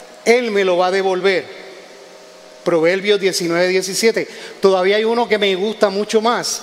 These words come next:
Proverbios once, veinticuatro al veinticinco dice, "Hay quienes reparten y les es añadido más". En otras palabras, hay gente que tiene el corazón tan generoso que son dados a bendecir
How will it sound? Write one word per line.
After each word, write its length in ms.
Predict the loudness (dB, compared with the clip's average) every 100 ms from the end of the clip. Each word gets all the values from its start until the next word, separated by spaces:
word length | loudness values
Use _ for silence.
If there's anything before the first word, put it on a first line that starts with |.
| -2
Proverbios 560 | 0 2 0 2 0
once, 320 | 0 -2 0
veinticuatro 560 | 0 0 -4 0 2 2
al 60 | 0
veinticinco 640 | -2 -2 -4 -2 0 0
dice, 320 | 0 -2 -2 -8 -14 -12 -10 -10 0
"Hay 200 | 2 2
quienes 340 | 0 2 2
reparten 760 | 0 0 0 0 0 0 0 -8 -14 -18 -20 -20 -6
y 80 | 0
les 420 | 2 2 -2 -2
es 300 | 0 0 0
añadido 500 | -2 0 0 0 0
más". 300 | 0 -2 -4
En 80 | -2
otras 240 | 0 0
palabras, 420 | 2 0 0 -2 -4 -10 -12 -14 -8
hay 240 | 0 2 2
gente 560 | 0 0 0 0 0
que 120 | 0
tiene 300 | -2 0 0
el 120 | 0 0
corazón 600 | 0 0 0 -2 -2 -6 -2
tan 260 | 0 0
generoso 760 | 0 2 2 0 -2 -4 -4 -6 -10 -20 -20 -20 -20 -20 -10
que 140 | -2 0
son 340 | 2 0 2
dados 760 | 2 2 0 0 -2 -4 -6 -8 0
a 100 | 2
bendecir 760 | 2 0 0 0 -2 -2 -4